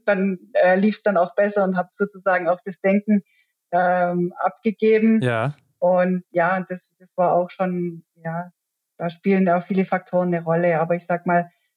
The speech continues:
Speaker 1: ja, wenn du ein Leistungssportler bist, dann hast du ja auch immer Ziele vor Augen und,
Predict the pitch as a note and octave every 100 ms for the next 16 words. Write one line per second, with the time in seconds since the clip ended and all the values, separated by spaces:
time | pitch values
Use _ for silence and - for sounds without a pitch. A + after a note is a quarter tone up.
0 | _ - F3 E3+ D#3+ F#3+ G3+ G#3 G3 -
1 | F#3 F3+ F#3+ F#3+ - F#3+ F#3 E3+ F#3+ F#3+
2 | F3+ F3 - F3 E3+ F3+ F3 - G3 F#3+
3 | - E3+ E3+ F3+ F3+ F3+ F3 E3+